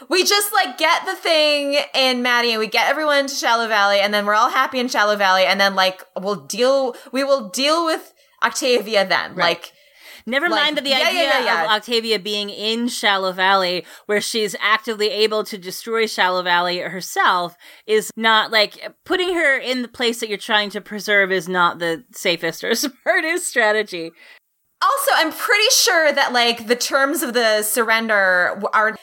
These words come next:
Speaker 1: if, like, Bellamy, like, waltzed into Shallow Valley and was like, "So, which cabin is my sister? 'Cause we're all just gonna live in peace," Diyoza would be like, "Uh, no. You are turning over Blood Reina. She is my prisoner."
Speaker 2: Right.
Speaker 1: There's no way.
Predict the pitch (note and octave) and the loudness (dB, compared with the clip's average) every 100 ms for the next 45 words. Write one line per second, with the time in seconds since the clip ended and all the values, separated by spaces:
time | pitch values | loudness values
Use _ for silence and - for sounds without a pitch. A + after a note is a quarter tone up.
0 | - C4 D4+ B3+ G#3+ G#3+ D4 F4 F#4 F#4 | -2 0 2 0 -2 0 2 2 2 2
1 | E4 C4+ A#3+ A3+ A3 - - C4+ A#3+ - | 2 2 0 2 2 0 0 2 2 2
2 | A3 G3+ G#3 G3+ G3+ G3+ G3 F#3 F#3+ F#3 | 2 2 2 2 4 4 4 2 2 0
3 | F#3 G3 F#3 F#3 - G4+ G4+ E4+ C4+ A#3+ | 0 2 2 2 0 2 2 4 2 2
4 | D4+ - F4 E4+ D#4+ D4+ C#4+ D4+ F4+ - | 0 0 0 0 0 0 0 -2 -2 -4
5 | C4 F#3+ - G#3+ B3 B3 C#4 C4 B3 G#3 | 0 0 0 0 0 0 0 0 0 -2
6 | C#4+ C#4+ - A3+ A3 A#3 G#3 G3 F#3+ F3+ | -2 -2 0 2 2 2 0 0 2 2
7 | F3 - - A3+ A3+ A3+ A3 G3 D#3+ - | 2 -2 0 2 4 2 0 -2 -4 -6
8 | - _ - B3 C4 C4 - D#4 E4 D4 | -14 _ -4 0 0 0 0 0 0 0
9 | C#4 C#4 C4+ G#3+ G3+ F#3+ F#3 F#3 - A#3+ | 0 0 2 2 4 2 4 2 2 2
10 | A#3+ A#3 G3+ - F#3+ F3+ D3+ C3+ C#3 - | 0 2 0 2 0 0 -2 -2 -4 -4
11 | F#3+ C#3+ - - _ - C#4+ E4 F4+ F4+ | -4 -4 -8 -20 _ -2 -2 0 0 0
12 | G#4 E4 B3 F#3+ F3 E3 D#3+ | 2 2 2 2 2 0 -2